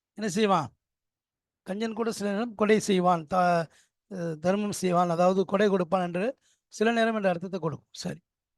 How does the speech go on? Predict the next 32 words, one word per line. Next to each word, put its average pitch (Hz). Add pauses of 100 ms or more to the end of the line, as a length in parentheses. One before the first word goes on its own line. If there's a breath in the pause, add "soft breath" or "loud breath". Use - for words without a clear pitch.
(220)
அப்ப 190
இல்லா 202
கலீல், 185
கொஞ்சத்தை 190
தவிர 170
அப்படிங்கிறது 202
கதுங்கிறது 208
இதுக்காண்டி. 170 (480)
அடுத்து 220
லாமுல் 220
இப்திதா, 165
அதுதான் 185
இங்க 208
நம்ம 196
வந்திருக்கு. 170 (640)
லாமுல் 240
இப்திதா 233
பொறுத்த 196
வரைக்கும் 175 (560)
இது 196
ஜும்லாவுடைய 214
ஆரம்பத்துல 196
வரும். 131 (920)
இந்த 185
கலிமாவுடைய 208 (240)
ஆரம்பத்துல 196
வரும். 143 (160)
ஜும்லாவுடைய 196
இன்னும் 233 (440)
கலிமாவுடைய 208
ஆரம்பத்துல 180
வரும். 175